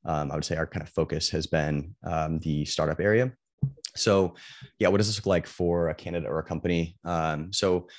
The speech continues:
the nice thing with, I'll, I'll tackle the candidate side first. So let's say you're interested in looking for a job, or you may even be a passive candidate, right? Um, our goal would be to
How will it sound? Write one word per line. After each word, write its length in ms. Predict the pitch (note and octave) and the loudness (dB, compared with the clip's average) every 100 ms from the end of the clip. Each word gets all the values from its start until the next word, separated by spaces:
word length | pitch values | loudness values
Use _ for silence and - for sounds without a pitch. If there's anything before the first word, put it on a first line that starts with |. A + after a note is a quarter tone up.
| - - _ - - | -20 -20 _ -6 0
the 60 | |
nice 340 | G#2+ A2 A2 - | 2 2 -2 0
thing 200 | A2 F#2+ | 4 4
with, 340 | F2+ - - | 4 0 -6
I'll, 680 | - - - - _ - F2+ | -6 -6 -20 -20 _ 0 2
I'll 60 | |
tackle 220 | F#2 F2 D#2 | 2 -2 -2
the 80 | |
candidate 280 | - D#2+ - | -4 -4 -4
side 200 | - D#2+ | -2 -2
first. 500 | - D#2+ - - - | 0 -2 -2 -8 -10
So 360 | - F#2 E2 - _ _ - | 0 4 4 0 _ _ -6
let's 160 | F#2+ - | -2 4
say 120 | G2+ | 4
you're 580 | F#2+ F2+ F2 E2+ E2+ - F#2+ | 6 4 4 4 2 -6 -8
interested 300 | F2+ - F2+ | -6 -4 -2
in 100 | F2 | -2
looking 200 | - F2 | -2 -2
for 140 | F2 | 0
a 60 | E2 | 2
job, 400 | E2+ D#2 D#2 E2+ - | 2 4 2 -2 -2
or 100 | A2 | 0
you 40 | |
may 100 | G2 | 2
even 280 | F#2 E2+ D#2+ | 0 -2 -2
be 220 | E2+ D#2+ | -2 -2
a 80 | D#2+ | -2
passive 360 | - D2+ - D#2+ | -4 -6 -6 -10
candidate, 320 | E2 D#2 D2+ - | -8 -4 -4 0
right? 300 | E2 E2 - _ - _ - | 2 2 -2 _ -20 _ -2
Um, 340 | F2 D#2+ E2 - | 2 2 0 0
our 120 | F#2 | 0
goal 220 | F2+ E2+ | 4 4
would 140 | F2 E2 | 4 2
be 160 | E2 | -2
to 420 | E2 - D#2+ D#2+ | -2 -2 0 0